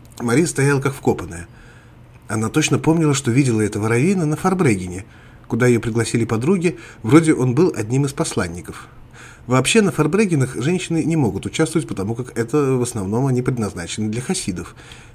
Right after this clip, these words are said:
Но ее пригласили на женское собрание, где присутствовали хасидские раввины,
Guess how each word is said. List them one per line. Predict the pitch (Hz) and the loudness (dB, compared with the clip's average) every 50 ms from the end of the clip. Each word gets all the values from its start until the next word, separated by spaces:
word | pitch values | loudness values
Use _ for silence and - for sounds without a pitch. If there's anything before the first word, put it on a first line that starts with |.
| - | -6
Но | 104 107 110 | -2 0 2
ее | 107 110 127 156 170 | 4 6 6 6 4
пригласили | 165 151 139 123 117 110 - - 156 156 143 | 4 0 0 0 0 0 0 0 2 2 2
на | 139 143 143 143 - | 2 0 -2 -2 -2
женское | - 110 113 131 131 131 - - 131 123 | -2 -2 0 2 2 0 0 0 -2 -2
собрание, | - - 175 170 170 151 120 98 87 90 92 95 | 0 -2 -2 -2 0 0 0 0 -2 -4 -6 -6
где | 98 101 104 | -4 -4 -4
присутствовали | - 107 107 - - 110 107 - - 160 160 | -4 -4 -6 -2 -2 -4 -4 0 0 0 0
хасидские | - - 135 113 - 107 98 - - - 147 151 | 0 -4 -4 -4 -4 -4 -6 -6 -4 -2 -2 0
раввины, | 151 127 101 95 90 90 87 | 0 0 -2 -2 -4 -6 -10